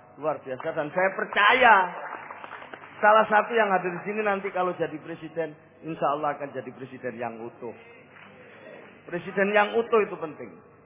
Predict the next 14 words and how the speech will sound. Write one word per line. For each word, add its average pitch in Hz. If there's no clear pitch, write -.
Terima 180
kasih 165
ya, 127
Nun. 120
Matur 139
nuwun. 117
Kok 131
wis 151
njupuk 123
mic. 170
Medeni. 196
Medeni. 226
Eh? 269
Jadi 214